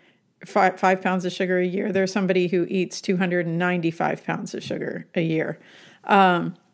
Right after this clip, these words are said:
you know, again, averages are based on total consumption divided by population.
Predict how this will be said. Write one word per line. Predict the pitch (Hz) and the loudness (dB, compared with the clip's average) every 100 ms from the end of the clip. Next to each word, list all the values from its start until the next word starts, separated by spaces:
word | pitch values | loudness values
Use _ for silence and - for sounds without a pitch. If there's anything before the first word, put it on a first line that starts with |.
| _ _ _ _ _ _ _ _ _ _ - | _ _ _ _ _ _ _ _ _ _ -6
you | - | 0
know, | 196 170 | 4 4
again, | 165 185 185 170 160 | 2 4 4 4 2
averages | 190 185 180 180 170 | 4 4 4 4 2
are | 170 | 2
based | 165 180 165 165 - | 2 2 2 0 -4
on | 180 170 165 165 | -2 0 -2 0
total | 202 175 | 2 2
consumption | 175 175 160 165 156 160 156 | 2 -2 -2 -4 -4 -6 -6
divided | 160 156 160 156 | -2 -2 -2 -2
by | 156 | -2
population. | 156 156 - 160 165 165 165 - | -2 -4 -2 -2 0 -2 -4 -6